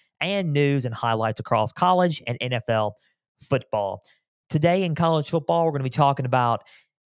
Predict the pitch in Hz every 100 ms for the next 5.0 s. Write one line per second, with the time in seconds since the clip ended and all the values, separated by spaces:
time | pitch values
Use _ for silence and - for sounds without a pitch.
0 | - 131 139 165 175 147 143 139 139 139
1 | 131 - 117 117 117 - 156 147 - -
2 | 127 151 143 156 151 151 151 - - 123
3 | 117 113 135 143 139 139 131 127 127 -
4 | 117 110 110 127 117 120 107 196 240